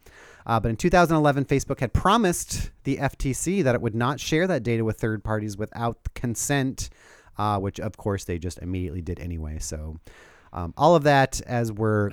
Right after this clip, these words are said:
kind of trying to get a handle on how to control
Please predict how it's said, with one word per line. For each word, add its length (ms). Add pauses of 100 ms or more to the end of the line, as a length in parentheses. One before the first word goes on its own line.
kind 320
of 220
trying 360
to 80
get 100
a 60
handle 420
on 200
how 500
to 580 (600)
control 960